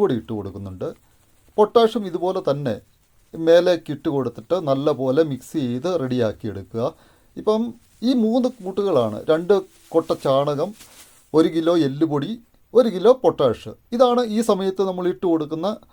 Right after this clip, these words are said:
തെങ്ങിന് ഏറ്റവും യോജിച്ച വളം. അപ്പോൾ ഇതാണ് കൂടുതലും തെങ്ങിനുള്ള മിക്സ് എന്നൊക്കെ പറഞ്ഞ് വരുന്നത്. പക്ഷേ അതിനകത്തൊക്കെ, അതിലൊക്കെ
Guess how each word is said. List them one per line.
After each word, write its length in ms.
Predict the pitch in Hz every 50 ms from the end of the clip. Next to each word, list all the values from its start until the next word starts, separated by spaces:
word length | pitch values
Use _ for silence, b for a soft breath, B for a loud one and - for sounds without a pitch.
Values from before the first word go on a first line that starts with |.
| b b b b 160
തെങ്ങിന് 260 | 160 175 185 175 170 165
ഏറ്റവും 400 | 170 165 _ _ - 208 185 156 135 135
യോജിച്ച 340 | 143 156 156 143 143 - 160 127 101
വളം. 220 | 101 104 117 120 - _ _ _ _ _ -
അപ്പോൾ 160 | - 165 208 208 196
ഇതാണ് 360 | 214 196 262 247 233 233 240 247 254 247 - - - -
കൂടുതലും 460 | 202 196 220 220 214 226 220 233 226 262 269 - - - -
തെങ്ങിനുള്ള 440 | - 170 180 190 202 208 202 190 190 190 180
മിക്സ് 340 | 175 165 - - - 208 202 196 175
എന്നൊക്കെ 280 | 160 170 180 160 - 160 -
പറഞ്ഞ് 240 | 160 151 160 175 180 131
വരുന്നത്. 340 | 123 120 127 131 123 104 123 139 - -
പക്ഷേ 160 | 208 196 226 208 190
അതിനകത്തൊക്കെ, 580 | 190 196 220 220 220 220 - 208 - - 202 226 226 b b b b b b b - 165
അതിലൊക്കെ 380 | 160 190 190 190 190 - 208